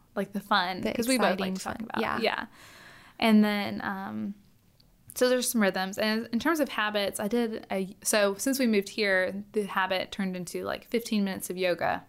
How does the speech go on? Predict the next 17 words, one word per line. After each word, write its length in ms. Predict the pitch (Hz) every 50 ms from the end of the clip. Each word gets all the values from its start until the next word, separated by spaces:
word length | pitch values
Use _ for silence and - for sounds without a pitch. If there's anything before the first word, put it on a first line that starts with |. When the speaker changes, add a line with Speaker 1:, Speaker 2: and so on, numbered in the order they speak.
| -
Speaker 1:
every 180 | - 196 214 190
Speaker 2:
Mm-hmm. 100 | 180 196
Speaker 1:
day 260 | - - - 107 170 - _ _ - _ _ _ _ _ _ _ _ _
during, 540 | - 220 196 185 180 180 180 180 180 175 175 - - - _ _ _ _ _ _ _ _ _ _ - -
uh, 200 | 202 185 180 180 196
covid 460 | - - 185 - - - - - 202 -
because, 460 | - 190 - 185 170 - - - - - _ _ _
you 140 | - - 190
know, 120 | 190 196 196 _
it's 160 | - - -
just 140 | - - - 214
an 60 | 214
easier 300 | 208 190 202 - 202 196
way 80 | 202
to 60 | 104 110
exercise. 320 | - - - - - 233
Speaker 2:
Yeah. 120 | 233 233